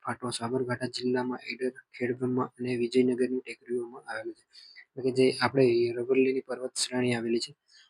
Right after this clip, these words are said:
તેના એક ફાટો સાબરકાંઠા <clears throat> જિલ્લામાં ફે-, ફેલાયેલો છે, જે ઈડરમાં, ખેડબ્રહ્માના અને વિજયનગરની આસપાસ જોવા મળે છે એની ટેકરીઓ. આ ડુંગરમાંથી,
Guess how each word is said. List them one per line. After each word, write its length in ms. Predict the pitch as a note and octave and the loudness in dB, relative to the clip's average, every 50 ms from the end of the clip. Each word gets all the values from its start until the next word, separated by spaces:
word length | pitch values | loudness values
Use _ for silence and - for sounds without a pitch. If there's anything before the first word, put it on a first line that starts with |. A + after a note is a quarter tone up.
| _ _ - | _ _ -6
તેના 340 | A#2+ B2 C3 C3 C3 C3+ - - C3 | -2 0 2 2 0 0 0 0 0
એક 140 | C3 B2+ | 0 0
ફાટો 280 | - - C3 A#2+ - B2 | 0 0 -2 -2 0 -2
સાબરકાંઠા 580 | A#2+ - B2 A#2+ B2+ C3 A#2+ - - - B2+ - _ _ _ _ _ _ - | -2 0 0 0 0 0 2 2 0 0 -2 -6 _ _ _ _ _ _ 4
<clears throat> 300 | - - - E3+ C#3+ B2+ | 6 6 8 6 6 6
જિલ્લામાં 500 | A#2+ A#2+ B2+ B2 A#2+ A#2+ A#2+ A#2+ A#2+ A2+ | 6 6 8 8 8 8 6 4 2 2
ફે-, 440 | - - A#2+ A#2 A#2+ A#2+ A2+ A2+ A2+ _ _ _ _ - | 0 0 0 2 0 0 -4 -8 -14 _ _ _ _ -6
ફેલાયેલો 380 | A#2 A#2 A#2 A#2 A#2 A#2+ A#2+ | -2 0 0 2 2 2 0
છે, 140 | A2+ - A#2 - _ - - - - - - - | -2 -4 -10 -16 _ -18 -16 -14 -14 -14 -16 -8
જે 280 | B2 A#2+ B2+ B2+ - - - A#2+ | -2 0 2 2 2 0 0 -2
ઈડરમાં, 600 | A#2 A#2+ C3 B2+ B2+ B2+ C3 C3 C3 C3 B2 _ - | 0 4 4 6 6 6 6 6 4 2 0 _ -6
ખેડબ્રહ્માના 720 | - B2 A#2+ B2 B2+ A#2+ A#2+ B2 B2 A#2+ A#2+ A#2+ B2 C3 C#3+ - _ _ - - - _ _ - | -4 -2 -2 0 0 0 0 2 2 0 0 0 -2 -4 -6 -10 _ _ -20 -20 -20 _ _ -6
અને 200 | A#2 A#2 B2 A#2+ | -2 0 4 6
વિજયનગરની 760 | A#2 A#2 A#2 B2 B2+ B2+ B2+ B2 A#2+ C3 B2 B2+ B2 C#3+ D#3+ | 6 6 8 8 6 6 6 6 6 6 4 4 0 0 2
આસપાસ 540 | C3 A#2+ - - - B2 A#2+ - - - - | 2 4 2 2 -2 -2 0 0 0 0 0
જોવા 220 | B2+ B2+ A#2+ A#2 A#2 | 0 0 0 0 0
મળે 240 | A2+ A2+ A#2 A#2 | 0 0 0 0
છે 120 | A2+ - C3+ | 0 0 2
એની 200 | C3+ B2+ B2+ B2 | 2 2 2 2
ટેકરીઓ. 420 | - A#2 - - A#2+ - A#2 C3+ - _ _ _ _ _ _ _ _ _ _ _ _ _ _ _ _ - - - - - - - - _ - | 0 -4 -8 -6 -4 -2 -2 -2 -4 _ _ _ _ _ _ _ _ _ _ _ _ _ _ _ _ -20 -18 -14 -14 -12 -14 -14 -14 _ -2
આ 80 | C3 C3 | 0 2
ડુંગરમાંથી, 760 | C3 C3 C3 C3 C3 C3+ C3 C3 C3 B2 C3 C3+ C3 - | 4 6 6 8 8 8 8 8 6 6 6 4 4 2